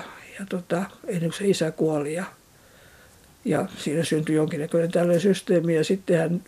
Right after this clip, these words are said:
tapasi sitten myöskin sitten niin kuin äidin, tämän kuolleen äidin kautta löytyi sukulaisia, sisarpuolia, joiden kanssa hän sitten pääsi niin kuin kontaktiin ja, ja muuta. Ja sillä tytöllä meni sitten ihan hyvin, että mä sitä aina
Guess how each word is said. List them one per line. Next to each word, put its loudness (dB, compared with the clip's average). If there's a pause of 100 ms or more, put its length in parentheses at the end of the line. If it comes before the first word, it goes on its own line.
(160)
tapasi 0
sitten -2
myöskin 2
sitten 2
niin 2
kuin -8 (100)
äidin, 4 (140)
tämän 2
kuolleen 4
äidin 2
kautta -6 (440)
löytyi 2
sukulaisia, 0 (520)
sisarpuolia, 0 (280)
joiden -6
kanssa -8
hän -4
sitten -8
pääsi -6
niin -8
kuin -6
kontaktiin -4
ja, -8 (680)
ja -2
muuta. -6
Ja -6 (360)
sillä 0
tytöllä 2
meni 0
sitten 0
ihan 2
hyvin, 2
että -16
mä -2
sitä -6
aina -2